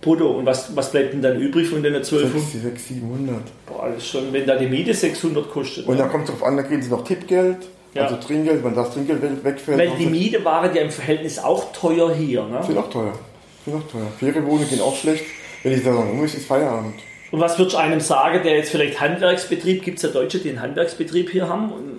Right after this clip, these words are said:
Speaker 1: und jetzt ist so
Speaker 2: Der,
Speaker 1: jetzt
Speaker 2: wo, der, wo einen Namen hat, kann da bleiben und die anderen Allround-Handwerker ganz schnell nach Deutschland.
Speaker 1: Wieder, ja?
Speaker 2: Ja, ganz schnell.
Speaker 1: Okay, ist ja ein Tipp, ne?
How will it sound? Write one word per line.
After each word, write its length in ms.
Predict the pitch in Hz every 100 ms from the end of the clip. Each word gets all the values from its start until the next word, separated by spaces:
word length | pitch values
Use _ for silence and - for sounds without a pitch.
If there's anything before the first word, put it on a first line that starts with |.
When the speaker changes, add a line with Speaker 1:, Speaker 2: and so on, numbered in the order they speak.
| -
Speaker 1:
und 200 | 170 151
jetzt 180 | 147 165
ist 100 | 156
so 100 | 160
Speaker 2:
Der, 60 | 151
Speaker 1:
jetzt 80 | 151
Speaker 2:
wo, 80 | 147 117 147
der, 80 | 147
wo 80 |
einen 100 | 151
Namen 300 | 135 135 139
hat, 120 | 151 -
kann 140 | 131
da 160 | 123 135
bleiben 400 | 180 175 175 156
und 160 | 143
die 60 | 131
anderen 320 | 135 147 117
Allround-Handwerker 680 | 117 143 156 143 139 135 131
ganz 220 | 131 -
schnell 140 | 135
nach 140 | 123 117
Deutschland. 380 | 110 - 92 - -
Speaker 1:
Wieder, 260 | 151 123 - -
ja? 140 | 143 190
Speaker 2:
Ja, 60 |
ganz 240 | - 107 -
schnell. 240 | 101 98 - -
Speaker 1:
Okay, 280 | 139 135 -
ist 80 | -
ja 120 | 226
ein 100 | 233
Tipp, 280 | - 269 -
ne? 160 | 180